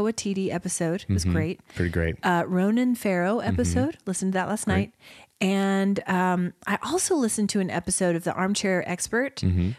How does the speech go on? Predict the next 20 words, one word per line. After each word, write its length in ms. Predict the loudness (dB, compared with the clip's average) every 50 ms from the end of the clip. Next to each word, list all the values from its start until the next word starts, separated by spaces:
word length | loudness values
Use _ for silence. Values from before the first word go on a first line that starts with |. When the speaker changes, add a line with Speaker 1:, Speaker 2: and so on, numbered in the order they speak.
| -4 0
Speaker 1:
with 300 | 0 0 0 -2 -6 -4
John 400 | -2 0 2 2 2 2 2 2
Batiste. 800 | 0 0 -2 -4 -6 -4 -4 -4 -4 -6 -10 -8 -8 -10 -10 -10 -14 -12 -2 2
Speaker 2:
Oh, 160 | 4 4 6
John 160 | 6 4 4
Batiste 280 | 4 2 2 2 2 0
is 80 | 0 2
great. 160 | 2 2 4
Speaker 1:
He's 180 | 4 2 0 0 -2
everywhere 460 | -2 0 2 4 4 4 4 2 2
right 200 | 0 -2 -2 -2
now. 200 | -4 -4 0 0
Speaker 2:
His 120 | 2 4
episode 380 | 4 4 4 2 4 4 4 6
of 260 | 6 4 4 2 0
Questlove 360 | 0 0 2 2 2 0 0
Supreme 320 | 0 -2 -4 -2 0 0 0
is 100 | 0 -4
really 140 | -6 -6
great 200 | -6 -8 -8 -8